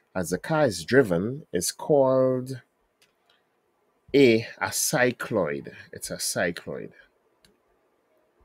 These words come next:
Number thirty-nine, which of the following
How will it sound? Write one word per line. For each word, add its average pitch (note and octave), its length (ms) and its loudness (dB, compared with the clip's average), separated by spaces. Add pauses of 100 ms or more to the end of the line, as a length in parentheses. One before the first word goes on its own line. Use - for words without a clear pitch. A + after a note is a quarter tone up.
(2250)
Number F3 180 -2
thirty-nine, C#3 680 4
which B2 160 2
of F3 160 4
the E3+ 80 4
following D3 880 2